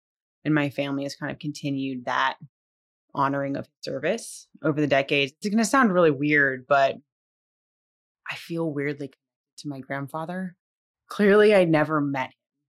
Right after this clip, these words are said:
'cause he died in the Battle of Leyte Gulf in nineteen eighty-three. <laughs> So I obviously never met him, but I feel so connected to him because of our shared service.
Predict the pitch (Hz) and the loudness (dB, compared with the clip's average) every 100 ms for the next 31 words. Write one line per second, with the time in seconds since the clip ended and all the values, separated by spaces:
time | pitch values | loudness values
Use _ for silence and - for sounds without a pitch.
0 | _ 147 131 156 131 143 139 135 135 127 | _ -8 -4 -4 -4 0 2 2 0 -4
1 | 160 190 _ _ - 127 127 127 127 - | -12 -14 _ _ -2 -2 -2 -6 -8 -10
2 | - - - - _ _ _ _ - 139 | -6 -2 -2 -4 _ _ _ _ -8 -6
3 | 123 - - _ _ _ _ _ - 147 | -6 -12 -18 _ _ _ _ _ -12 -10
4 | 135 - 135 - 160 - - 156 - 226 | -10 -10 -10 -10 -12 -18 -6 -4 2 4
5 | 180 185 - - 185 156 147 139 _ _ | 4 2 -4 -2 4 4 4 0 _ _
6 | _ _ - 160 160 156 151 151 143 - | _ _ -2 2 4 4 4 2 0 -6
7 | _ _ _ _ - - 135 127 147 165 | _ _ _ _ -18 -6 -6 -4 -4 0
8 | 160 156 160 156 160 143 135 131 _ 170 | 0 2 0 0 -2 -2 -2 -6 _ -6
9 | 160 - - 160 160 - 143 135 131 147 | -6 -4 2 2 2 -4 -2 -2 -4 -6
10 | 131 - 127 120 127 131 131 _ _ _ | -6 -8 -8 -8 -8 -8 -10 _ _ _
11 | _ _ _ _ _ - 151 - 143 135 | _ _ _ _ _ -4 -4 -2 -4 -4
12 | 131 123 - 131 127 123 135 127 147 180 | -10 -8 -8 -8 -10 -6 -4 0 0 0
13 | 170 - | -6 -16